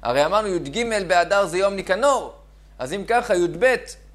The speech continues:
זה יום לפני יום טוב, הוא גם אמור להיות אסור בהספד ובתענית, ודאיפוק לידע וליום שלפני יום ניקנור. מתרצת הגמרא, בדרך כלל,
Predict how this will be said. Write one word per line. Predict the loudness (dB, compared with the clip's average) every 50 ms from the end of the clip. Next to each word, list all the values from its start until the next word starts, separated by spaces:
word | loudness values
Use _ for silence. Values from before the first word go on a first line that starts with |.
| -20 -20 -20 -20 -20 -18
זה | -10 -6 -2
יום | -2 -2 -2
לפני | -2 -4 -4 0 2 2
יום | 4 4 2 2
טוב, | 0 0 0
הוא | 2 2
גם | 2 2
אמור | 2 0 -2 -2
להיות | -2 -2 -2 -4
אסור | -6 -6 -4 -4 -4 -2
בהספד | 0 2 2 2 2 0 -4 -6 -6 -4 -4
ובתענית, | -2 -2 -2 -2 0 0 0 0 -2 -4 -8 -10 -8
ודאיפוק | -6 -6 -6 -4 -4 -6 -4 -4
לידע | -6 -2 0 2 2 2
וליום | 0 -2 -2 0 0 0 0 -2
שלפני | -4 -8 -10 -8 -8 -6 -2
יום | 0 0 0 0 -2 -8 -14 -14
ניקנור. | -12 -4 -4 -2 -2 0 0 0 0 -2 -6 -12 -20 -20 -20 -20 -20 -20 -20 -20 -20 -20 -20 -20 -20 -20 -20 -20 -20 -20 -20 -20 -20 -20 -20 -20 -20 -20 -20 -20 -20 -20 -20 -20 -20 -20 -20 -20 -20 -20 -20 -20 -20 -20 -20 -20 -20 -20 -10 -6
מתרצת | -2 0 0 -2 -2 -4 -4
הגמרא, | -4 -4 -2 -2 0 2 2 2 2 0 -4
בדרך | -6 -8 -2 0 2 2 2 0 -4 -6
כלל, | -2 2 2 2 2 2 -2 -6